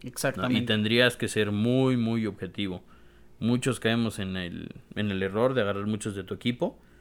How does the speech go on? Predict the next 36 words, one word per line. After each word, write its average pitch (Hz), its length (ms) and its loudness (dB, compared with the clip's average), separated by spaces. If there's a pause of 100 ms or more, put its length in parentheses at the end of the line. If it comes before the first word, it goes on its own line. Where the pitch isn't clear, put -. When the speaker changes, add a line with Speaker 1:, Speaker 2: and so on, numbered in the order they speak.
(500)
Speaker 1:
y 110 140 0
ver 101 240 2
cómo 104 240 0
triunfan, 101 460 -2 (200)
pero 107 220 2
también 143 300 6
Speaker 2:
<laughs> - 40 4
Speaker 1:
puedes 117 260 6
ver 160 220 6
cómo, 127 400 2 (240)
Speaker 2:
Como 170 160 6
tienen 165 140 12
Speaker 1:
cómo 170 60 12
Speaker 2:
un 156 40 8
Speaker 1:
se 147 140 10
Speaker 2:
partido - 180 10
Speaker 1:
caen, 147 120 12
Speaker 2:
malo 160 240 12
Speaker 1:
¿no? 214 60 6
Speaker 2:
y - 40 0
todos 139 340 4
se 123 120 -2
van, 147 280 2
¿no? 165 240 -2 (100)
Speaker 1:
También 123 320 6
otra 170 220 4
cosa 160 220 2
importante 123 680 2
es 120 100 -2
revisar 107 480 2 (120)
los 95 180 -4
buys. 135 440 2 (640)
Speaker 2:
Sí. 131 200 2 (120)
Speaker 1:
Son 110 240 2
muy, 127 200 4
muy, 131 340 2